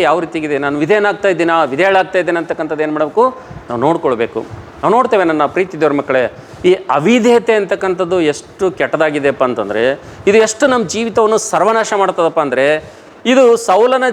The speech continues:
ಜೀವಿತ, ಸೌಲನ ಅಂತ್ಯ ನೋಡಿ ಸಲ್-, ಸೌಲನ ಸರ್ವನಾಶ ನಾವು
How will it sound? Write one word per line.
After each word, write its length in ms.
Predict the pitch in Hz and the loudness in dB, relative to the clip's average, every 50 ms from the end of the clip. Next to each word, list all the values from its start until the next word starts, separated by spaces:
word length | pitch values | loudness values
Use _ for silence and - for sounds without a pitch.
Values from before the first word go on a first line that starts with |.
| 160 156 | -4 -4
ಜೀವಿತ, 320 | 196 226 226 208 - 240 233 226 214 - | -6 -6 -6 -4 -2 0 0 0 0 0
ಸೌಲನ 320 | 180 180 214 214 214 214 214 202 - 160 | 0 0 2 2 2 0 0 0 0 -2
ಅಂತ್ಯ 280 | 170 202 190 - 214 208 196 190 | -2 -2 -2 0 0 2 2 2
ನೋಡಿ 160 | 190 190 208 202 - | 2 2 2 2 0
ಸಲ್-, 260 | 165 165 185 190 190 - - | 0 2 2 0 -2 -2 0
ಸೌಲನ 320 | 160 165 196 190 190 196 185 - - | 0 2 2 2 2 0 -2 -2 -2
ಸರ್ವನಾಶ 440 | - 160 196 233 240 254 254 - - 247 240 | -2 0 2 2 2 2 0 0 0 2 2
ನಾವು 100 | 220 | 2